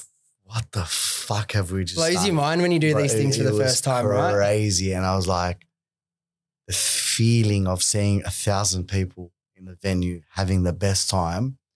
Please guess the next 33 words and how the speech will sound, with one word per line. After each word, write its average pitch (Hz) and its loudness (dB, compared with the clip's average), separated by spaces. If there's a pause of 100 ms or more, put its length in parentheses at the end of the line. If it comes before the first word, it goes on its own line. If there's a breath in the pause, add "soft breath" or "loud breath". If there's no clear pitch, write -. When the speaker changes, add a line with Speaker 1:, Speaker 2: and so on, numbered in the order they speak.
(360)
Speaker 1:
that 98 -10
you've 95 -8 (120)
brought 95 -4
and 87 -12
you've 95 -20
created, 95 -2 (1080)
I 104 -2
can't 92 -4
explain 90 -2
it. - -6
It's - -6
better 104 -2
than 92 -2
any 95 0
drug 90 0
Speaker 2:
Where 147 0
Speaker 1:
in 151 0
the 160 2
Speaker 2:
does 156 2
your 165 2
Speaker 1:
world. - -4
Speaker 2:
brain 139 0
start 123 -4
going 131 0
after 123 -2
experiencing 131 -2
Speaker 1:
Oh, 117 2
Speaker 2:
that? 104 0
Speaker 1:
you're 110 4
just 107 0
like, 95 -2
it, 104 -12
it, 98 -18